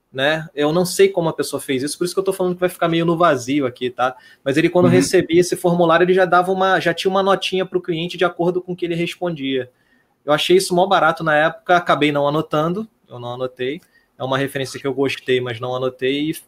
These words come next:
Speaker 1: perdi. Aí eu já quis voltar atrás nisso pra, pra saber como é,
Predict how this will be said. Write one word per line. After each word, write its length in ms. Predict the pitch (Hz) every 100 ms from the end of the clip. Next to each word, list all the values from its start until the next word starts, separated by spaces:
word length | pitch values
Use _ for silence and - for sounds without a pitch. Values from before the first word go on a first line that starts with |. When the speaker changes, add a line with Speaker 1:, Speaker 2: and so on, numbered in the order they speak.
| _
Speaker 1:
perdi. 380 | 185 175 151 156 _ -
Aí 400 | 139 147 160 156
eu 160 | 151
já 140 | 147 147
quis 180 | 170
voltar 380 | 156 160 151 147
atrás 280 | 147 147 123
nisso 280 | 139 147 -
pra, 300 | 139 131 117
pra 300 | 117 123 127
saber 300 | - 127 127
como 280 | 131 127
é, 80 | 127